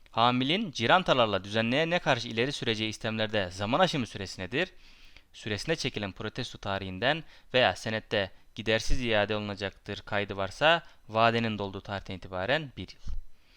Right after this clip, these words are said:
Bir cirantanın başka cirantalarla düzenleyen aleyhine ileri süreceği istemlerde zaman aşımı süresi nedir? Cirantanın poliçeyi ödediği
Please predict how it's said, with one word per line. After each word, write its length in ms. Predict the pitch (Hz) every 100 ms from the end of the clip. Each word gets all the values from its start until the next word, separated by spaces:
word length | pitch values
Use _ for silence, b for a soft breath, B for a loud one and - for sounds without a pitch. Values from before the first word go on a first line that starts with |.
| b b b _ _ _ _ _ _ 131
Bir 260 | 175 233
cirantanın 560 | 180 180 190 160 123 107
başka 280 | 120 - 185
cirantalarla 800 | 151 156 151 147 151 120 92 - 117
düzenleyen 420 | 110 120 123 156
aleyhine 440 | 190 170 131 113 113
ileri 260 | 123 156
süreceği 360 | - 131 113 110
istemlerde 460 | - 113 110 98
zaman 260 | 92 113 165
aşımı 260 | 185 143 110
süresi 320 | 107 101 98
nedir? 360 | 98 143 185 - B B B B -
Cirantanın 600 | 123 139 165 120 104 98
poliçeyi 460 | - 135 - 110
ödediği 520 | 107 107 95 117 160